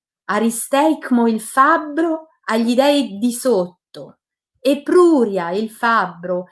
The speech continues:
sia nelle sue azioni, sia in quello che fa, Caiten Ergasian, sia nelle s-, nelle loro anime", eh, qui c'è una differenza tra auto e poi auton, "sia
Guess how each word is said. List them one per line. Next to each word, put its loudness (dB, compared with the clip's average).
sia 2
nelle 0
sue -4
azioni, -4
sia -8
in -2
quello 0
che -4
fa, 0
Caiten -6
Ergasian, -6
sia 4
nelle 4
s-, -6
nelle 4
loro 6
anime", 0
eh, -14
qui -20
c'è -14
una -10
differenza -8
tra -4
auto -2
e 2
poi -2
auton, -6
"sia 0